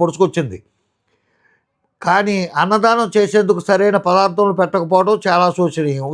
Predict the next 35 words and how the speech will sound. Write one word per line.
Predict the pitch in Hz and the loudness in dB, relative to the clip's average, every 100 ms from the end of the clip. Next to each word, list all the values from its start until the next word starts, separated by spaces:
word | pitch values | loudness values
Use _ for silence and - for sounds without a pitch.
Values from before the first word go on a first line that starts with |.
| 151 | -4
సిగ్గుచేటు. | 190 165 151 156 135 120 - _ _ _ | -4 -2 -2 -2 -2 -6 -8 _ _ _
అందులో | 165 208 233 226 | -4 2 2 4
ఒక | 180 185 | 0 2
రోజు | 208 220 208 | 0 2 0
పప్పు, | 196 220 226 | 0 4 2
ఇంకొక | 185 196 185 | 4 -2 2
రోజు | 196 190 - | 0 0 -2
తాలింపు. | 180 190 180 147 127 - | 0 2 -2 -4 -6 0
తాలింపు | 170 208 196 208 | 2 2 0 0
చేస్తే | 208 202 220 - | 0 2 2 2
పప్పు | 196 190 202 | 0 2 2
లేదు, | 196 208 202 | 6 4 4
పప్పు | 185 180 | -2 0
చేస్తే | 190 190 208 196 | -2 0 -2 0
తాలింపు | 180 170 160 | 0 -2 -2
లేదు. | 139 147 160 | -2 -6 -4
దీనికైతే | 185 175 170 170 190 | -4 -2 -6 -4 -4
నాకైతే | 180 160 151 175 139 | -4 -4 -4 0 0
అర్థం | 131 165 156 151 | -2 -2 0 -2
నాకు | 143 139 139 | -4 -8 -6
తెలీదు. | 143 135 160 156 | -6 -2 -2 -2
వైశాస్ | 139 156 147 139 | -4 -4 -10 -10
వంటకాల | 135 135 131 | -12 -10 -10
గురించి | 135 139 139 | -10 -8 -10
అంత | - 123 | -10 -14
పూర్తిగా, | 139 - 127 - _ _ _ _ | -14 -8 -10 -10 _ _ _ _
బ్రాహ్మణ | 165 143 160 156 | -2 -2 0 -2
వంటకాలు, | 151 127 151 147 131 | -2 -2 -2 -2 -2
రకరకాల | 127 147 151 160 151 143 139 _ 135 | -4 -6 -4 -4 -4 -8 -18 _ _
వ్యక్తుల | 139 - 180 170 | -16 -10 -6 -4
వంటకాలు | 151 131 156 151 | -4 -4 -4 -4
వేరుగా | 151 143 139 | -4 -2 -4
ఉంటాయి. | 117 117 - _ _ _ _ _ _ _ _ _ | -6 -10 -10 _ _ _ _ _ _ _ _ _
తాలింపు | 185 190 175 180 | -2 0 0 0
లేదా | 175 | 2